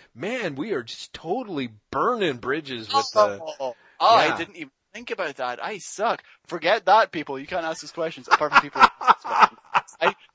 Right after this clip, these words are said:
Speaker 2: on that admission of ignorance as well. Holy crap, I really did forget about that. Patreon people, I'm very sorry. I really genuinely forgot.
Speaker 1: Well, you know what? We'll, we'll figure out some way to make it right, people.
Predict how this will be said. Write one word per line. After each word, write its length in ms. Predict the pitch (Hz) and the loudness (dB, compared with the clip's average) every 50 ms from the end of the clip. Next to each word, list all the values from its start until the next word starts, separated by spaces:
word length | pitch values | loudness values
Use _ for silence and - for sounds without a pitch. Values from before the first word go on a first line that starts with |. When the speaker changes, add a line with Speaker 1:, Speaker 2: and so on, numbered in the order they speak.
| - - _ _ _ _ - | -16 -16 _ _ _ _ 2
Speaker 2:
on 180 | 185 180 170 | 2 2 2
that 320 | 147 160 160 214 320 - - | 2 4 4 6 6 4 0
admission 400 | 160 156 151 151 156 - 294 285 | -6 -8 -8 -8 -10 -8 -10 -10
of 80 | 131 | -8
ignorance 380 | 135 135 139 139 127 120 123 - | -8 -8 -10 -10 -12 -12 -14 -14
as 100 | 120 - | -8 -4
well. 300 | 135 139 165 180 135 113 | 0 2 2 2 2 0
Holy 340 | - 160 - - - - 240 | 0 -2 -2 2 2 2 2
crap, 280 | 220 185 202 202 143 - | 2 2 0 2 2 0
I 80 | 135 | 0
really 320 | 147 151 - - - 226 226 | 0 0 -2 -4 -4 -4 -4
did 160 | 254 277 - | -2 -2 -2
forget 260 | - 247 311 370 392 | -2 -2 -2 -2 -2
about 220 | 349 269 156 135 - | -2 -2 -4 -2 -2
that. 360 | 135 127 120 120 127 - - _ _ _ _ _ _ _ _ _ _ _ _ - - _ _ _ _ - | -2 0 0 -2 -6 -8 -14 _ _ _ _ _ _ _ _ _ _ _ _ -16 -16 _ _ _ _ 6
Patreon 500 | 180 196 226 - - 240 247 247 226 - | 6 6 6 4 0 -2 -4 -4 -4 -8
people, 440 | 240 226 - 240 240 233 214 - _ - | -10 -10 -6 -4 -2 -2 -2 -4 _ 2
I'm 260 | 170 180 196 202 185 | 2 2 2 2 2
very 380 | 170 180 180 185 196 196 185 190 | 4 4 6 6 4 2 0 -2
sorry. 500 | - 196 180 175 170 160 147 131 120 117 - | -2 0 0 2 2 0 0 -4 -6 -6 -4
I 80 | 156 151 | -2 -2
really 420 | 156 151 151 165 165 170 165 156 | -2 -2 -2 -2 -2 0 -2 -4
genuinely 520 | - - 151 147 151 151 151 143 139 135 | -2 -2 -2 -2 -2 -4 -8 -8 -10 -12
forgot. 540 | 131 - 120 113 110 98 107 95 - - - _ _ | -12 -12 -10 -8 -8 -6 -8 -8 -12 -16 -20 _ _
Speaker 1:
Well, 260 | - 170 170 196 190 | -6 -2 0 0 -2
you 180 | 185 170 175 185 | -2 -4 -8 -6
know 140 | 202 202 185 | -4 -4 -2
what? 200 | 175 170 151 151 | -2 -4 -4 -4
We'll, 200 | 151 185 165 156 | -6 -6 -6 -4
we'll 200 | 165 190 254 240 | -4 -4 -4 -4
figure 300 | - - 269 226 214 190 | -4 -8 -6 -2 2 2
out 180 | 160 156 147 | 2 2 0
some 180 | - - 151 139 | -4 -6 -4 -4
way 100 | 131 127 | -4 -4
to 60 | 123 | -4
make 200 | 117 117 117 - | -6 -8 -10 -10
it 40 | 113 | -10
right, 240 | 101 98 95 87 - | -12 -12 -12 -12 -14
people. 420 | - 110 95 - - 85 85 85 | -18 -20 -18 -18 -18 -20 -20 -20